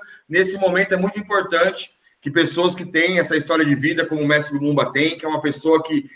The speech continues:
esteve ali na década de setenta, construindo o movimento negro, construindo o movimento cultural, na década de oitenta, noventa, quer dizer, é uma trajetória aí de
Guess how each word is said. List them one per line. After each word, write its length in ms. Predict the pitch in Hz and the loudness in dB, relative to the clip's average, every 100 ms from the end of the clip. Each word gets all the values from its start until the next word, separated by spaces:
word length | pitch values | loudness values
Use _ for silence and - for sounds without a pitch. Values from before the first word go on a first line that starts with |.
| _ | _
esteve 420 | 120 - 160 156 | -14 2 4 6
ali 440 | 151 156 156 - - _ _ 113 | 6 6 6 4 -6 _ _ 0
na 200 | 139 139 | 2 4
década 280 | 151 151 143 | 2 0 -2
de 80 | |
setenta, 640 | 139 127 127 156 165 160 147 | 0 -2 2 2 2 -2 -4
construindo 480 | 139 135 139 151 | -4 -4 2 2
o 40 | 147 | 4
movimento 460 | 143 127 135 139 - _ _ | 0 0 -2 -4 -6 _ _
negro, 460 | 113 131 160 147 139 | 0 4 4 2 -4
construindo 380 | 131 - 143 | -8 -2 0
o 20 | 143 | 2
movimento 400 | 139 131 135 - | 0 -2 -6 -8
cultural, 460 | - 110 139 151 | -8 0 2 4
na 80 | 147 | 2
década 360 | 139 147 139 139 - | 0 -2 -4 -8 -8
de 160 | 131 135 | -12 -8
oitenta, 680 | 117 117 - 156 160 156 127 | -4 -4 0 2 2 0 -2
noventa, 760 | 117 101 151 156 151 151 147 147 - - | -4 0 2 2 0 0 -2 -2 -16 -10
quer 120 | - 135 | -4 -2
dizer, 240 | 127 131 | 2 2
é 80 | 123 | 2
uma 120 | 151 | 2
trajetória 540 | 160 160 165 165 160 | 2 2 2 2 2
aí 140 | 165 156 | 2 2
de 280 | 143 160 | -2 -2